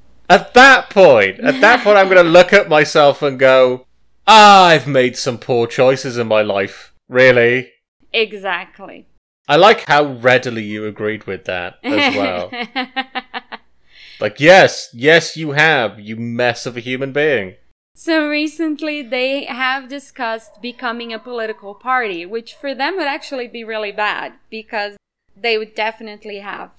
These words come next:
Speaker 2: to show those donations. Like, they would be legally bound to show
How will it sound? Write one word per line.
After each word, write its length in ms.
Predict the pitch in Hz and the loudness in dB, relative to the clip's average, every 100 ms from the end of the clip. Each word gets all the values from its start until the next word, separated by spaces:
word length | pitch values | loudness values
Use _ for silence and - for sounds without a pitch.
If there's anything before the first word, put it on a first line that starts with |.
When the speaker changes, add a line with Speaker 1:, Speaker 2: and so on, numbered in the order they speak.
| - | -16
Speaker 2:
to 420 | 233 196 185 185 _ _ _ _ | -12 -12 -12 -18 _ _ _ _
show 320 | - 320 254 | -8 -4 -2
those 320 | 226 208 208 | -2 -4 -4
donations. 760 | 202 190 208 208 214 190 220 - | -8 -6 -4 -6 -8 -18 -20 -16
Like, 260 | 196 185 185 | -12 -12 -10
they 100 | 190 | -12
would 160 | 185 | -12
be 120 | 175 185 | -16 -14
legally 540 | 190 202 190 185 175 | -14 -12 -12 -12 -12
bound 580 | 185 185 175 170 175 - | -8 -6 -6 -10 -16 -18
to 120 | 214 | -18
show 520 | - 202 175 170 170 | -14 -10 -10 -10 -14